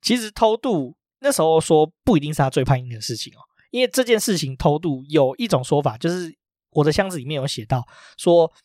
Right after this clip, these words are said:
他父亲会偷渡这件事情，其实可能是那个严清贤默默授意之下的一个决定。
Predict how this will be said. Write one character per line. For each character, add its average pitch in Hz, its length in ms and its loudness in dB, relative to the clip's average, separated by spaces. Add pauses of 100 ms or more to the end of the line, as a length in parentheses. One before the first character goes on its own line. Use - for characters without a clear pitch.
(280)
他 247 120 0
父 233 180 -4
亲 185 140 -10
会 190 100 0
偷 160 220 4
渡 165 140 -2
这 143 100 -10
件 143 140 -8
事 147 100 -6
情， 131 100 -8
其 143 160 -8
实 147 120 -8
可 127 240 2
能 120 200 -10
是 143 320 -2 (540)
那 151 140 -6
个 123 760 -4 (360)
严 160 140 2
清 185 220 2
贤 131 320 -4 (300)
默 202 240 4
默 185 200 0
授 151 320 2
意 151 120 -12
之 143 120 -12
下 139 280 -2
的 117 400 -12
一 135 100 -12
个 131 80 6
决 117 240 -2
定。 123 180 2